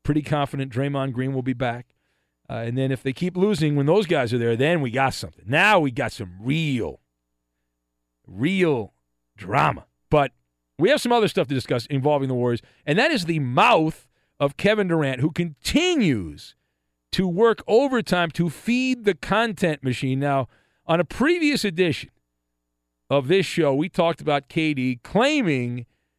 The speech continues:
his spat with Draymond Green will not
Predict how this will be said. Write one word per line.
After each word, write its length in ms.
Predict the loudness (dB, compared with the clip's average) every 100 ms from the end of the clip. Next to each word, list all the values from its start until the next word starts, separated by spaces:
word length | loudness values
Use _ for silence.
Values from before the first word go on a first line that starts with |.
| _
his 240 | -2 0 0
spat 760 | -8 -12 2 6 6 4 0 -4
with 180 | -4 0
Draymond 680 | 2 2 0 0 0 0
Green 260 | -2 -2 0
will 160 | 0 0
not 680 | 4 4 6 4 2 -4